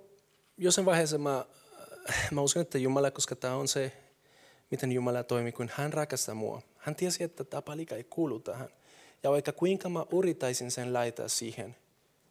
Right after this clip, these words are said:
ei se tulisi antamaan mulle, mitä hän halusi. Hän muistutti mua. Hän sanoi, että kuinka paljon sä haluat kokeilla? Mihin asti sä oot valmis menemään sillä, että sä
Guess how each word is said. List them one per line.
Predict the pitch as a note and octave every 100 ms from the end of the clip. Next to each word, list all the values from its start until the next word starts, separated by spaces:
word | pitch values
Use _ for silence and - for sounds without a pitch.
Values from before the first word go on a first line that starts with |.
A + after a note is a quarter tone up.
| _ _ _ -
ei | C3
se | C#3+
tulisi | D3 D3 C3
antamaan | B2 B2+ B2
mulle, | A#2 A2+
mitä | A#2 A#2+ A2+
hän | A#2+ B2
halusi. | A#2+ B2+ B2+ - - _ _ _ _ _ _ _ _ _ _ _ -
Hän | - E3
muistutti | F#3 - D3 -
mua. | A#2+ A#2 - _ _ _ _ _ _ _ _ _ _ _ _
Hän | -
sanoi, | C#3+ D3+
että | - - - _ -
kuinka | E3 E3
paljon | F#3 G3
sä | F#3+ F#3
haluat | F#3 F#3
kokeilla? | F#3+ F#3+ F#3+ - - _ _ _ _ - _ _ _ _ _ _ _ _ -
Mihin | D3+ F3
asti | F3 -
sä | -
oot | D#3 D#3+
valmis | D#3+ D#3+
menemään | D#3+ E3+ E3+ C3+ A#2+ - _ _
sillä, | - C3 C#3
että | C#3 -
sä | C#3+ D3